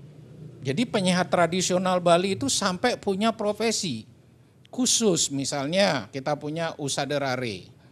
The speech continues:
Profesi pengobatan kesehatan tradisional berdasarkan RARE. Akan mendampingi dokter anak. Nah, kemarin saya ketemu dengan dokter anak,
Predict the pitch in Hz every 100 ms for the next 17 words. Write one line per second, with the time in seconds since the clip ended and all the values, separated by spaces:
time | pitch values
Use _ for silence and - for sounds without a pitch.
0 | - - - - - - - - 170 190
1 | 202 196 - 254 - 180 160 143 135 190
2 | 202 180 - 143 131 185 185 156 127 123
3 | 131 135 180 147 127 113 113 113 113 165
4 | 185 196 - - _ _ _ _ - 110
5 | 113 107 107 87 - - _ _ _ _
6 | _ _ _ - 147 208 208 196 175 139
7 | 131 131 131 131 214 254 254 - - _
8 | _ _ _ _ - _ _ _ _ _
9 | _ - 131 - 175 180 180 - - _
10 | - 104 95 - - 123 110 170 175 220
11 | 254 240 233 233 240 208 175 170 156 160
12 | 143 135 123 110